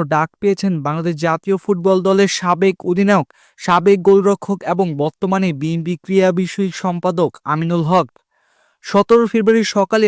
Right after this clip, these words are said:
মন্ত্রিপরিষদ বিভাগ থেকে আমিনুলকে ফোন করে শপথ গ্রহণের জন্য ডাকা হয়েছে।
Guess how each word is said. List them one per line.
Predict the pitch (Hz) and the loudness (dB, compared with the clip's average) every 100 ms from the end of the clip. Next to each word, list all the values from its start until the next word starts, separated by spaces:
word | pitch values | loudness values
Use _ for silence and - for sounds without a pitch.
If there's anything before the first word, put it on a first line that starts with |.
| 175 | 0
মন্ত্রিপরিষদ | 160 180 190 196 202 190 208 180 | -4 -6 -6 0 0 0 -2 -2
বিভাগ | 190 196 196 | -2 0 -2
থেকে | - 196 190 - | -4 -2 -2 0
আমিনুলকে | 143 165 175 180 180 185 - | -4 -4 -2 -2 0 -4 -2
ফোন | 185 185 | -4 -2
করে | 180 202 160 - _ _ | 0 0 0 -4 _ _
শপথ | - 170 170 196 175 | 0 0 2 -2 0
গ্রহণের | 180 190 190 | 0 0 0
জন্য | 190 190 165 | 0 0 -2
ডাকা | 135 135 170 | -2 -2 -2
হয়েছে। | 170 180 175 | 0 0 0